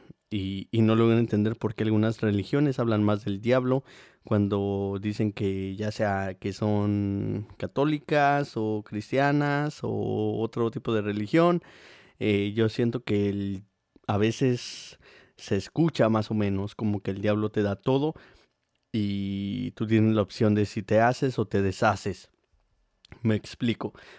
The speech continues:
Muchas personas dicen, "No, que el diablo te da, pero también te quita".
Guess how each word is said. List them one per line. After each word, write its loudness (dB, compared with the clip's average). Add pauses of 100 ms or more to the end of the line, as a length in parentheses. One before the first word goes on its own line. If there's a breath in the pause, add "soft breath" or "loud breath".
(140 loud breath)
Muchas 0
personas 2
dicen, 0
"No, 2
que -2
el -2
diablo 4
te 0
da, 2 (580 loud breath)
pero 0
también 0
te -12
quita". -4